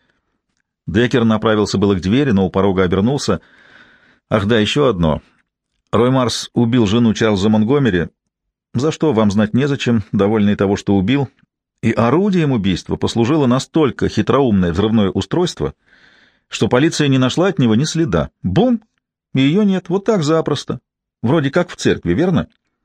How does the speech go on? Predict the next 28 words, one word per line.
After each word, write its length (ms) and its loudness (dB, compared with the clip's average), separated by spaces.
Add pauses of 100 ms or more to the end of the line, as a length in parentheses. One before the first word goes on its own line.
(400)
Интересно, 480 2
а 40 0
там 280 2
взрывными 420 2
работами 420 2
занимался 440 0
тоже 280 0
он? 180 -2 (1000)
Если 400 2
да, 440 0 (140)
то 160 2
этот 220 -2
человек 420 0
знает, 360 0
что 180 -2
делает. 580 -2 (360)
Это 200 0
уж 140 -2
чертовски 640 0
наверняка». 600 0 (380)
Деккер 300 0
огляделся. 600 0 (400)
«Может, 280 -2
он 80 2
уже 160 0
заложил 420 0
бомбу 500 -2
здесь, 520 -2